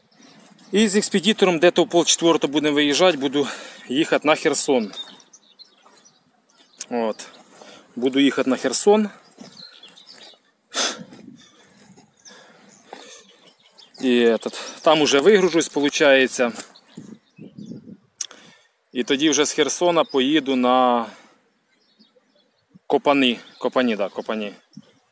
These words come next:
Там ска-, тільки що перезвонив диспетчер, сказав, що этот, там загружуся, получається, завтра в нас п'ятниця. Це вони де-то в суботу, навер-,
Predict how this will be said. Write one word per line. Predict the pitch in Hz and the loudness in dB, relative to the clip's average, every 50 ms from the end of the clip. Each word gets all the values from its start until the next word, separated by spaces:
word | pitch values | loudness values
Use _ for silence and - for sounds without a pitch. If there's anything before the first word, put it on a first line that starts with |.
| _ _ _ _ _ _ _ _ _ _ _ _ _ - | _ _ _ _ _ _ _ _ _ _ _ _ _ -4
Там | 127 123 127 | -2 -2 -2
ска-, | - - 143 131 | -2 -2 -4 -4
тільки | 113 - - 123 113 123 | -4 -4 -4 -4 -2 0
що | - 127 123 117 - - | 0 -2 -2 -4 -4 -4
перезвонив | 139 131 131 120 113 135 131 135 131 120 | -2 0 0 0 0 0 0 0 0 0
диспетчер, | 123 - - - 160 156 143 - 143 127 - _ | 0 -2 0 0 0 0 2 0 -2 -4 -4 _
сказав, | - - - - 147 131 131 139 135 120 | -6 -4 -2 -2 -2 0 2 2 2 0
що | - - 135 | 0 -2 0
этот, | 127 120 117 - 123 113 - - - - _ _ _ _ _ _ - - - - - - - - - - _ - - - - _ _ - - - - - | 0 0 0 -2 -4 -8 -8 -12 -20 -20 _ _ _ _ _ _ -20 -20 -20 -20 -20 -20 -20 -20 -20 -20 _ -20 -20 -20 -20 _ _ -10 -10 -10 -8 -4
там | - 143 135 127 | -2 0 0 0
загружуся, | 113 131 131 127 135 131 160 196 156 - 143 | 2 0 0 0 0 0 0 0 2 0 0
получається, | - 139 135 127 - - 135 127 120 117 - - | 0 0 -2 0 2 4 4 6 6 4 2 0
завтра | 107 117 127 120 - - 117 | 2 2 2 2 2 0 0
в | |
нас | 117 113 - - | 0 0 -2 0
п'ятниця. | - 156 170 170 - 190 170 - - 175 160 156 - - - - - - - - 175 - - - _ _ - _ _ _ _ _ _ _ - | 2 4 2 4 2 0 -4 -2 -2 -2 -2 -2 -6 -14 -20 -20 -20 -20 -20 -20 -20 -20 -20 -20 _ _ -20 _ _ _ _ _ _ _ -4
Це | - - 131 | 0 2 4
вони | 127 131 127 | 4 4 4
де-то | 131 135 - 139 131 123 107 - - - - | 2 2 2 2 0 0 -2 -8 -16 -16 -10
в | - | -6
суботу, | - - 135 120 139 147 139 - 143 | -4 -4 -2 2 2 2 2 2 2
навер-, | 131 127 123 127 127 127 117 | 0 2 4 4 2 2 0